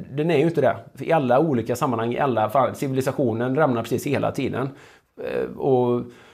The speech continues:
krig bryter ut och konflikter och helt plötsligt, eh, ja, men helt plötsligt så är det folkmord och, eh,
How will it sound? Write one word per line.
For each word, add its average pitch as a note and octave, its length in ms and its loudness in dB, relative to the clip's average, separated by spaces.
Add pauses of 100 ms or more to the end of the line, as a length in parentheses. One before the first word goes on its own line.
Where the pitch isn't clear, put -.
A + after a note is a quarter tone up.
(640)
krig B2+ 360 2
bryter C3 280 4
ut C3 240 2
och C3+ 60 -2
konflikter A#2+ 680 0
och A#2 380 2
helt B2 160 -2
plötsligt, A#2 440 -4
eh, A#2+ 220 -4 (680)
ja, C3 160 -2
men A#2+ 340 -2 (200)
helt C3+ 140 -2
plötsligt C3+ 280 -2
så C3 80 0
är B2+ 60 2
det B2 160 2
folkmord B2 720 0
och, C3+ 360 4
eh, A#2+ 500 -6